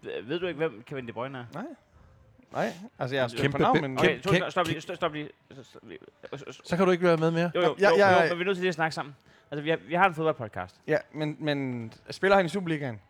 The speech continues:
Speaker 3: Ah,
Speaker 2: Okay.
Speaker 3: ikke helt.
Speaker 2: Nå, så det er i
Speaker 3: Ja.
Speaker 2: år, at der ikke er en Ballon d'Or, øh, vinder, der kommer fra Superligaen.
Speaker 1: Altså, Manchester City, øh, verdens bedste midtbanespiller.
Speaker 2: Altså, Manchester City, de, jeg ved, de har haft, øh, Uwe Røsler.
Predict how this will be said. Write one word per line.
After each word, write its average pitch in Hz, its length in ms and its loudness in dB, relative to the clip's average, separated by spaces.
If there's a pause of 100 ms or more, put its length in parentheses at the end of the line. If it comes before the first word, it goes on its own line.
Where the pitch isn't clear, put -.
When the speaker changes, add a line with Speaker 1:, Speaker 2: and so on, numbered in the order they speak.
(1200)
Speaker 3:
Ah, 90 320 -12
Speaker 2:
Okay. 113 80 -2
Speaker 3:
ikke 131 140 -6
helt. - 480 -10
Speaker 2:
Nå, 160 220 6
så 170 160 0
det 180 140 4
er 190 60 6
i - 20 2
Speaker 3:
Ja. 196 100 2
Speaker 2:
år, 214 320 6
at 160 260 6
der 160 100 6
ikke 180 240 4
er 139 140 4
en 135 140 -2
Ballon 147 340 2
d'Or, 160 320 4
øh, 131 200 0 (300)
vinder, 160 260 0
der 254 80 4
kommer 196 340 2
fra 160 120 -8
Superligaen. 165 1000 -2
Speaker 1:
Altså, 151 200 0 (220)
Manchester 156 420 -6
City, 175 320 -4 (340)
øh, 110 760 -8
verdens 156 220 -2
bedste 151 300 -8
midtbanespiller. 127 680 -10 (840)
Speaker 2:
Altså, 139 140 -6
Manchester 151 440 -4
City, - 100 -10 (320)
de, 156 80 -6
jeg 170 100 2
ved, 220 120 4
de 175 100 0
har 165 60 4
haft, 170 240 2
øh, 131 480 0
Uwe 147 240 -6
Røsler. 143 380 -2